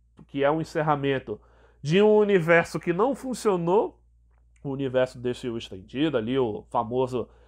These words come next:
Snyderverse, e é um filme que deixava um gancho pra um universo que não vai existir mais, né?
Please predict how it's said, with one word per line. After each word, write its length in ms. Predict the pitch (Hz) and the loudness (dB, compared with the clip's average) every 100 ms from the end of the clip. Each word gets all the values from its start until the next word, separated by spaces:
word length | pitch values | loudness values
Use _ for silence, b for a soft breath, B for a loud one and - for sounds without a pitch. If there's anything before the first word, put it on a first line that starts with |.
| b b | b b
Snyderverse, 880 | - 110 113 117 110 110 127 147 180 | -10 -6 -2 -4 -2 0 0 0 -6
e 140 | 180 247 | 0 2
é 80 | |
um 80 | 320 | 2
filme 340 | - - 294 339 | 0 -6 -6 -4
que 140 | 262 | -4
deixava 680 | 226 233 214 - 202 277 233 | 0 0 0 4 6 4 2
um 140 | 202 | -4
gancho 480 | 147 180 302 - 160 | -2 -2 -2 -4 -6
pra 140 | 196 | -8
um 100 | 233 | -8
universo 560 | 262 240 147 156 202 220 | -4 -4 0 2 2 -2
que 100 | 247 | -6
não 140 | 147 | -4
vai 220 | 156 190 | 0 0
existir 400 | 240 196 185 - | 0 -4 -8 -6
mais, 520 | 202 147 170 190 127 107 | 0 4 6 4 0 -8
né? 220 | - | -14